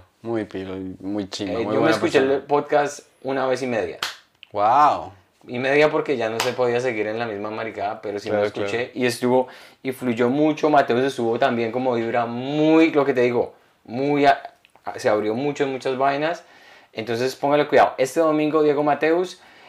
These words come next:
Speaker 2: y vamos a estar, tenemos una cantidad de nuevos capítulos todo, todo, todos los domingos.
Speaker 1: A las
Speaker 2: Este,
Speaker 1: cinco de la tarde
Speaker 2: a
Speaker 1: hora
Speaker 2: las cinco de
Speaker 1: colombiana,
Speaker 2: la
Speaker 1: ¿no?
Speaker 2: tarde hora colombiana, seis de la tarde hora, hora neoyorquina, todos los domingos.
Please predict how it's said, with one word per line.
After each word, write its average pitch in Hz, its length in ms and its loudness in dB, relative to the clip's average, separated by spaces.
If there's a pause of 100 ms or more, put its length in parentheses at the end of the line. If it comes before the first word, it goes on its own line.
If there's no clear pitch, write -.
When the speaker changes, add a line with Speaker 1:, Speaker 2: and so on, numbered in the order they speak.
(180)
Speaker 2:
y 151 160 6
vamos 151 260 6
a 165 60 4
estar, 143 300 4
tenemos 135 500 0
una 151 160 0
cantidad 139 360 2
de 135 60 0
nuevos 147 220 0
capítulos 135 480 -2
todo, 147 300 6
todo, 151 280 4
todos 151 240 4
los 151 140 2
domingos. 165 600 0 (440)
Speaker 1:
A 120 60 -2
las 123 140 4 (120)
Speaker 2:
Este, - 20 0 (120)
Speaker 1:
cinco 135 180 4
de 135 60 8
la 120 40 -6
tarde 117 160 4
Speaker 2:
a - 40 6
Speaker 1:
hora 120 100 6
Speaker 2:
las 139 80 2
cinco 135 120 2
de 190 120 6
Speaker 1:
colombiana, 196 200 8
Speaker 2:
la 175 60 8
Speaker 1:
¿no? - 60 -4
Speaker 2:
tarde 165 240 4
hora 170 200 6
colombiana, 160 560 2
seis 151 160 -2
de 156 80 2
la 156 100 0
tarde 143 240 0
hora, 147 240 0
hora 147 340 0
neoyorquina, 151 640 -2
todos 165 240 4
los 170 140 -2
domingos. 165 600 -2